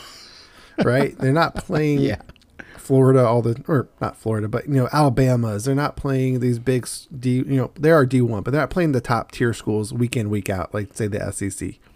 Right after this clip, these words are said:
Speaker 2: quarterbacks
Speaker 1: Right.
Speaker 2: are, or Ohio State. They're playing more big teams.
Speaker 1: Right.
Speaker 2: I would just say, let's give him a year to kind of get, you know, situated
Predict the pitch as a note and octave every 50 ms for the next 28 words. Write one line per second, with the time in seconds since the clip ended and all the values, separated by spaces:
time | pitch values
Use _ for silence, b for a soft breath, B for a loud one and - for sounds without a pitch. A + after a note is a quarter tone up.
0 | b b b b _ - - - - - A#2 F#2+ F2+ - - - - - - -
1 | - - - B2+ A#2 G#2+ G#2 B B B B B B B A#2+ G2+ A2+ B2+ A2 G#2+
2 | G2+ - - - A#2 F#2+ E2 - A2+ A2+ - - A#2 G#2+ G#2 G#2 G#2+ G#2+ G#2+ G#2
3 | G#2 G2 G#2 G#2 F#2+ F#2 - - F#2 - - - - - _ _ _ _ _ -
4 | - - - - b b b b b b b _ _ _ _ _ _ - - A2
5 | C3+ E3+ G3+ G3 E3+ C#3 B2 C3+ - - C3 B2 A2 - - - - - - C3
6 | C#3 C3+ - C#3 C#3 C3+ C3 C3+ B2 A2+ A2+ A#2+ B2 B2 A2 G#2+ G2+ - - -
7 | - - - - B2+ A#2+ G#2+ A2+ A#2 - - B2 B2+ - - - - - _ _
8 | _ _ _ _ _ _ - - A#2 G#2 - - C#3+ D#3 - D#3 A#2 G#2 G2 G2
9 | G2+ G#2 G#2 -